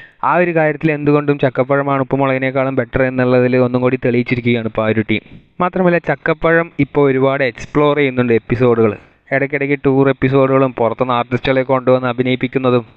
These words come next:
ഇപ്പോൾ ഈ കഴിഞ്ഞ ഒരാഴ്ചയായിട്ട് തന്നെ ഇന്നത്തെ എപ്പിസോഡും ചേർത്തിട്ട് ഒരുപാട് ഗസ്റ്റ് റോളുകൾ ഉപ്പുമുളകിൽ വന്നിട്ട് തന്നെയില്ല. പക്ഷേ ചക്കപ്പഴത്തിൽ ഒരുപാട് ഗസ്റ്റ് റോൾ ഈ ഒരാഴ്ചക്കകം തന്നെ വന്നിട്ടുണ്ട്. സീസൺ ടു ആരംഭിച്ചത് തന്നെ ഉപ്പുമുളകിൽ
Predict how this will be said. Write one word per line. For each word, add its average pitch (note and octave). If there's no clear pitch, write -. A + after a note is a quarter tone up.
ഇപ്പോൾ -
ഈ D3
കഴിഞ്ഞ D3+
ഒരാഴ്ചയായിട്ട് D3
തന്നെ C#3+
ഇന്നത്തെ C#3
എപ്പിസോഡും C#3+
ചേർത്തിട്ട് C#3
ഒരുപാട് C3+
ഗസ്റ്റ് C3+
റോളുകൾ C#3
ഉപ്പുമുളകിൽ B2+
വന്നിട്ട് C#3
തന്നെയില്ല. C3
പക്ഷേ A2
ചക്കപ്പഴത്തിൽ C#3
ഒരുപാട് C3+
ഗസ്റ്റ് C3+
റോൾ C3
ഈ B2+
ഒരാഴ്ചക്കകം A#2+
തന്നെ A#2+
വന്നിട്ടുണ്ട്. G#2+
സീസൺ E3+
ടു E3+
ആരംഭിച്ചത് D#3
തന്നെ D#3+
ഉപ്പുമുളകിൽ D3